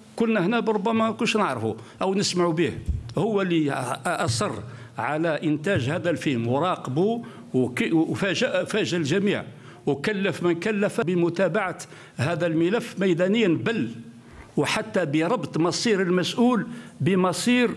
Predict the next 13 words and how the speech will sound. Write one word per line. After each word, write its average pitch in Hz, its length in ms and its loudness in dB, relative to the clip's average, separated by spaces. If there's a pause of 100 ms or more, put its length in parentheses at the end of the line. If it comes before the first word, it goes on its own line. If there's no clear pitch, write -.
هذه 175 280 2
المناطق 170 580 -2 (340)
في - 220 2
أجال 185 300 2
مع-، 196 160 2
معينة. 156 540 0 (640)
قضية، 214 320 2
قضية 175 320 0
جد، 117 380 -2 (240)
ما 220 120 4
فيها 170 240 2
لا 185 120 2
ديماغوجية 175 720 0